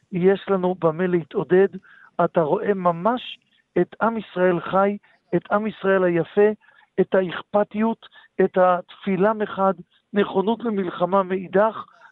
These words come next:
וסולידריות של כל אחד מאחינו בני ישראל, כל אחד, אזרחי המדינה,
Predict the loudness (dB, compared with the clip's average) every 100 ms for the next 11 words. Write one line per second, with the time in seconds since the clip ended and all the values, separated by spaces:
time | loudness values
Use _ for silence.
0 | _ 2 2 0 -4 -2 0 0 0 0
1 | 0 -4 -6 -8 _ _ -4 -4 0 0
2 | 0 -2 0 -2 -4 _ _ _ -12 0
3 | 2 2 0 0 0 -2 0 -2 -2 2
4 | 4 2 0 -10 -20 -2 0 0 -2 -8
5 | -8 -4 -4 0 0 0 0 -2 -8 -2
6 | 0